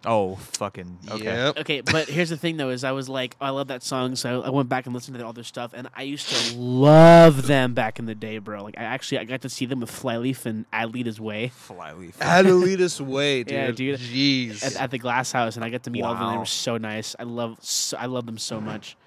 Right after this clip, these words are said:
Speaker 3: Um, that, that, that album is just, like, really, really good, like, early two, like, early two thousands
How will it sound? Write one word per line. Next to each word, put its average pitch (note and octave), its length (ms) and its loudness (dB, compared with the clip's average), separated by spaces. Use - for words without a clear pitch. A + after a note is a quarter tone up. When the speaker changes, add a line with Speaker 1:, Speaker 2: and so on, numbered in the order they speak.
Speaker 3:
Um, A#2 220 -8
that, C3+ 280 -2
that, C#3 300 0
that C#3+ 100 4
album C#3 180 2
is C3 60 0
just, B2 140 -2
like, A#2+ 100 -4
really, B2 260 0
really A#2 140 -4
good, A#2 420 -4
like, A2 280 -12
early C3 240 -8
two, C3+ 220 -12
like, B2 280 -12
early D#3+ 200 -8
two - 120 -10
thousands B2+ 580 -4